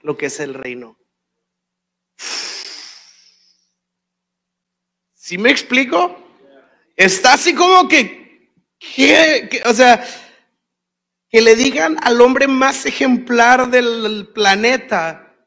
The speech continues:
que tiene que volver a empezar, que tiene que volver a nacer de nuevo, nos muestra lo siguiente. No se trata de lo que haces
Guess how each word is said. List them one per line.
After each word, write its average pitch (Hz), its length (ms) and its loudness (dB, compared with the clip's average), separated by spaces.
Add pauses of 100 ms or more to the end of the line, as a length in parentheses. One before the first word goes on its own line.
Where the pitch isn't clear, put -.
(300)
que 151 80 -20
tiene 196 320 -10
que 220 100 -8
volver 175 420 -6
a 185 40 -8
empezar, 180 920 -12 (920)
que - 80 -20
tiene 240 320 -4
que 247 100 -14
volver 214 320 -2
a 226 80 -4
nacer 202 380 -10
de 196 80 -10
nuevo, 190 540 -8 (1900)
nos 160 300 -8
muestra 175 360 -8
lo 196 160 -8
siguiente. 156 720 -10
No 165 140 -12
se 196 160 -12
trata 196 420 -10
de 202 100 -8
lo 180 180 -8
que 143 180 -12
haces 196 600 -12